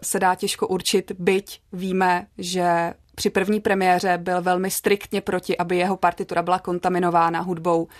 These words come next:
jiného autora. Každopádně partitura, která byla vytvořena pro premiéru v roce devadesát pět,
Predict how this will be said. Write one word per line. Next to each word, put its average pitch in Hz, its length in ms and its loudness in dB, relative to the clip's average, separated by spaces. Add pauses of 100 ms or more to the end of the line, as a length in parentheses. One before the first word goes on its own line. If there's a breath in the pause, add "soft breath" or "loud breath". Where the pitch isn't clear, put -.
(120)
jiného 180 300 2
autora. 160 440 0 (280 soft breath)
Každopádně 202 800 2 (300)
partitura, 220 560 2
která 190 420 0
byla 196 200 2
vytvořena 185 460 0
pro 190 180 -4
premiéru 180 520 0
v 180 40 -4
roce 180 200 -4
devadesát 180 540 -2
pět, 185 340 -2